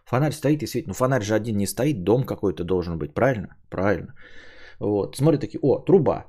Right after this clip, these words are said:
блядь, труба, давай копать, э, снег возле этой трубы. Оттуда дым идёт, пара. Они начали копать эту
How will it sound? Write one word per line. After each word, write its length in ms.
блядь, 320
труба, 300
давай 280
копать, 520
э, 320
снег 380
возле 400
этой 120
трубы. 360
Оттуда 340
дым 420
идёт, 240
пара. 220
Они 100
начали 320
копать 380
эту 320